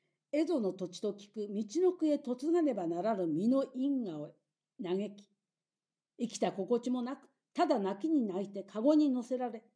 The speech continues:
父親一人は浅ましく大はしゃぎで、危うい腰つきで馬に乗り、都の外れまで見送り、ひたすら自分の今後の立身出世を胸中に思い描いて、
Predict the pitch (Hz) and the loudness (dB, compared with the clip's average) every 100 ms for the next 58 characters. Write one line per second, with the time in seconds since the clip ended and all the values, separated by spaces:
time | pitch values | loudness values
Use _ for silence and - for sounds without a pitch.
0 | _ _ _ _ _ _ _ _ - - | _ _ _ _ _ _ _ _ -20 -4
1 | 370 349 330 - 320 220 165 185 285 294 | 0 2 2 0 -2 -2 -2 -4 -2 0
2 | 277 - 165 160 214 214 220 156 139 143 | -2 -2 -2 -2 -4 -8 -10 -8 -8 -10
3 | _ _ _ _ _ _ _ - 208 233 | _ _ _ _ _ _ _ -6 0 4
4 | 233 233 233 233 226 - - 269 247 240 | 4 4 2 0 -2 -6 -8 -2 2 0
5 | - 262 254 302 320 196 180 190 247 _ | -2 -2 2 4 4 4 0 0 -6 _
6 | _ _ 240 294 359 359 330 269 285 277 | _ _ 2 4 4 4 4 4 0 0
7 | 285 269 220 160 175 190 190 180 - _ | 2 2 0 -2 -2 -4 -4 -8 -8 _
8 | _ _ _ _ - 370 349 349 320 277 | _ _ _ _ -2 -2 2 6 6 4
9 | 294 311 302 294 254 302 302 302 277 254 | 4 6 4 4 2 4 4 4 2 0
10 | 254 - - 339 214 190 170 - 175 165 | -2 -4 2 2 2 -4 -8 -6 -6 -6
11 | - _ - 359 320 - 180 160 165 - | -10 _ 2 6 6 4 2 2 2 -2
12 | _ _ 247 196 254 262 - 202 226 233 | _ _ -8 -2 -2 -2 -8 -8 -6 -6
13 | - - | -8 -16